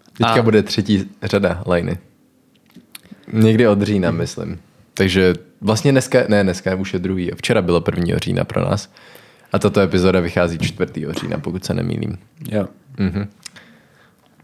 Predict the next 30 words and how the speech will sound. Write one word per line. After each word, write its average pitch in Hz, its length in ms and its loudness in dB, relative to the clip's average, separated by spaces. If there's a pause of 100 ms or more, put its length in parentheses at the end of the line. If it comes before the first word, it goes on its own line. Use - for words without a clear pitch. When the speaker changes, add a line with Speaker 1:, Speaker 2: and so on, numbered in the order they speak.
(1500)
Speaker 2:
Sice 151 400 0
v 120 80 -4
Rakousku 117 640 0
třeba 101 440 0
Speaker 1:
Mhm. 107 180 -12
Speaker 2:
A 95 120 0
jednička 104 840 0
jako 98 400 -2
má 90 400 -2 (340)
minimálně 117 880 4
tři 113 240 -2
pruhy 107 500 2 (160)
Speaker 1:
Mhm. 104 260 -4
Speaker 2:
a 123 60 -2
k 127 80 -6
tomu 123 240 2
ještě 113 260 0
odstavný 131 500 2
pruh. 117 320 -2 (120)
D 131 240 2
jednička 123 380 2
má 117 140 4
maximálně 117 880 2
tři 117 180 2
pruhy 110 440 2
a 110 80 -2
není 123 340 4
tam 113 180 0
odstavný 107 460 0
pruh. 110 320 -2